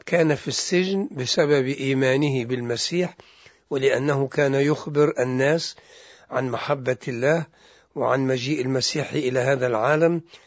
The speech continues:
الذي مات من أجل خطايانا، حتى إذا آمنا به ننال غفران الخطايا والحياة الأبدية. واغتاظ منه اليهود جدًا،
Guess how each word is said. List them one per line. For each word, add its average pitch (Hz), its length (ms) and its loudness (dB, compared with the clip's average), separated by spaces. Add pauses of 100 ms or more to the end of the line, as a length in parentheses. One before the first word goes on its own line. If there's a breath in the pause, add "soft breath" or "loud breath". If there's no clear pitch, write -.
(180 loud breath)
الذي 123 300 -4
مات 143 320 0
من 131 240 -2
أجل 135 260 -2
خطايانا، 135 840 0 (340 loud breath)
حتى 143 360 -4
إذا 131 420 2
آمنا 135 380 0
به 127 380 0 (440 loud breath)
ننال 131 360 0
غفران 135 420 -2
الخطايا 135 600 0
والحياة 131 580 0
الأبدية. 120 680 -4 (560 loud breath)
واغتاظ 147 460 0
منه 143 340 2
اليهود 143 480 0
جدًا، 160 600 0